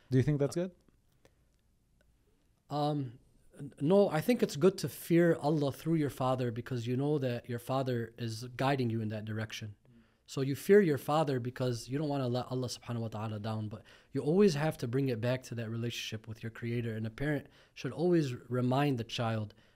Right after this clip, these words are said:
Speaker 2: that if you fear me, it should be because if you disappointing me, you're disappointing Allah subhanahu wa ta'ala.
Speaker 1: Mm.
Speaker 2: And that you're fearing me because you know that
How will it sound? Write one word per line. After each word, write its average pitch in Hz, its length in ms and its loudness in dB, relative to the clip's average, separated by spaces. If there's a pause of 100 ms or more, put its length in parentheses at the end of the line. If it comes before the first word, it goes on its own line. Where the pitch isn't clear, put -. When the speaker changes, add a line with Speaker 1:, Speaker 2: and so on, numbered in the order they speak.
(120)
Speaker 2:
that 120 420 -2
if 185 260 -4
you 196 80 2
fear 190 320 4
me, 117 240 -2 (560)
it 156 120 -2
should 147 220 0
be 170 140 2
because 139 380 -2
if - 240 -8
you 147 160 -2
disappointing 160 760 -2
me, 143 100 2
you're 131 200 0
disappointing 123 500 -4
Allah 123 200 -4
subhanahu 113 400 -6
wa 110 80 -4
ta'ala. 107 440 -6 (160)
Speaker 1:
Mm. 123 80 -20 (320)
Speaker 2:
And 135 140 0
that 135 80 0
you're 139 140 0
fearing 190 380 8
me 156 100 4
because 135 540 0
you 135 100 0
know 147 240 2
that 120 300 -2